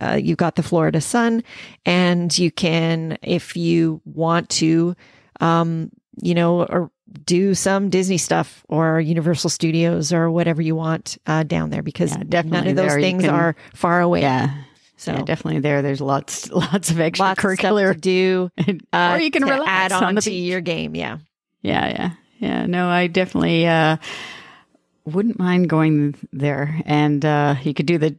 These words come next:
Speaker 2: the two of them basically too. You could go down to Miami or,
Speaker 1: Mm-hmm.
Speaker 2: uh,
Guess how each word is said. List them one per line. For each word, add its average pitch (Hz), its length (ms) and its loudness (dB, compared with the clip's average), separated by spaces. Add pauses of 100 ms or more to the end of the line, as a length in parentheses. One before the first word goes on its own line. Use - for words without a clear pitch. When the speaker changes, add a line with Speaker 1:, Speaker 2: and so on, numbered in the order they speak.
(260)
Speaker 2:
the - 100 -4
two 240 200 0
of 165 80 0
them 147 120 0
basically 156 340 0
too. 160 200 0
You 143 120 0
could 139 120 -2
go 151 140 2
down 143 300 0
to 143 220 -2
Miami 147 580 0
or, 139 220 -2
Speaker 1:
Mm-hmm. 139 100 0
Speaker 2:
uh, 139 240 2